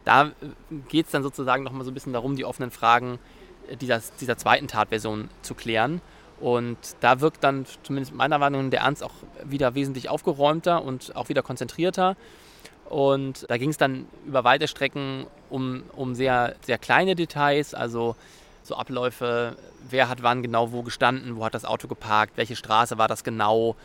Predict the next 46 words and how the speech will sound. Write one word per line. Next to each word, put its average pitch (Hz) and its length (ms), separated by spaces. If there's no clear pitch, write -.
welche 117 180
Uhrzeit 165 380
war 123 120
das 127 140
genau, 123 300
also 120 180
viele 139 240
Sachen 131 300
zum, 120 340
zum 127 240
Tatabend, 127 1120
die 123 380
man 123 120
jetzt 120 120
hier 127 100
vielleicht 120 220
nicht - 140
alle 123 140
referieren 139 440
kann. 143 300
Aber 135 380
wie 160 80
ich 151 100
fand, 156 220
es - 100
gab 131 240
schon 147 220
durchaus 143 400
auch - 140
wieder 143 140
spannende 151 340
Sachen 147 460
und 135 160
den 117 140
Hauptpunkt, 170 480
den 143 120
ich 127 100
gestern 151 300
in 143 100
diesem 135 140
dritten 170 240
Video 170 220
am 135 100
spannendsten 160 420
fand, 156 240
war, 143 180